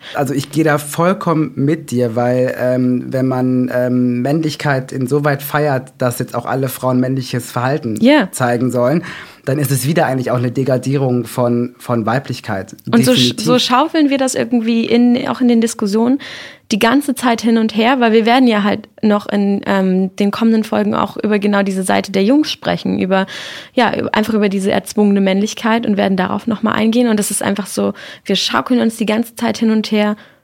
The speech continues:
Speaker 2: wie jemand sein sollte, damit alles gut ausgeht. Oder damit es ihm gut geht. Oder, ähm, damit andere sich nicht daran angestoßen fühlen. Oder, oder, oder. Und gerade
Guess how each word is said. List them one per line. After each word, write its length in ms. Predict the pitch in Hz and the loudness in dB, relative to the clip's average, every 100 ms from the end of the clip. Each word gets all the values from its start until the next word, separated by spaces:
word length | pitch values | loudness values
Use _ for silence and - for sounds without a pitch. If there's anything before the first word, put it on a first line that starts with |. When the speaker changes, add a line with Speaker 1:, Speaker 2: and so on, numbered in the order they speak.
| _ | _
Speaker 2:
wie 120 | - 226 | -2 0
jemand 420 | 202 226 226 214 | 4 4 4 2
sein 280 | 214 208 202 | 0 2 2
sollte, 440 | 196 226 262 311 339 359 _ _ _ _ _ _ - | 2 2 2 0 0 -2 _ _ _ _ _ _ -4
damit 440 | 214 226 240 233 - | 2 4 4 2 0
alles 220 | 208 196 | 0 0
gut 180 | - 175 | -2 -2
ausgeht. 420 | 160 - 165 - - - | -2 -4 -8 -10 -16 -2
Oder 200 | 165 196 | 4 4
damit 300 | 202 202 214 | 6 4 2
es 120 | 214 | 2
ihm 160 | 240 220 | 4 4
gut 240 | 190 190 | 2 -2
geht. 260 | - 170 175 | 0 0 0
Oder, 320 | - 185 185 180 - - - - | 0 2 2 0 -6 -14 -8 0
ähm, 380 | 190 190 185 | 2 2 2
damit 260 | 185 196 202 | 2 2 2
andere 320 | 208 220 214 | 2 2 2
sich 140 | 208 202 | 2 2
nicht 160 | 208 | 2
daran 200 | 202 202 | 2 0
angestoßen 640 | - 220 220 - 196 185 190 | 2 2 2 0 -2 0 -2
fühlen. 360 | - 185 185 | 0 0 0
Oder, 320 | - 202 202 | 0 0 2
oder, 240 | 190 185 - | 2 0 0
oder. 240 | 233 196 | 0 0
Und 140 | 175 180 | 0 -2
gerade 360 | 196 196 214 | 0 2 2